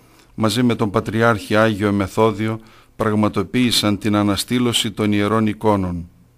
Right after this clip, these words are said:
Με λιτανία και επίσημη τελετή επανέφεραν τις εικόνες στους ναούς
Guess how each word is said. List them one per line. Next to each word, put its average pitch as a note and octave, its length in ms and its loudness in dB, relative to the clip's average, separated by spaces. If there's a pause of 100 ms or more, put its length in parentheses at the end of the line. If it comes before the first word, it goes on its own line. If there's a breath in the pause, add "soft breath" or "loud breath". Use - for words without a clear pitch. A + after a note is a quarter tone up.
(560)
Με G#2 120 0
λιτανία G2+ 640 0
και G2+ 200 -2
επίσημη G#2 520 -2
τελετή F#2+ 560 -2 (460 soft breath)
επανέφεραν A#2 760 0
τις G2+ 180 -4
εικόνες A2+ 420 0
στους G2 220 -6
ναούς G#2 440 -2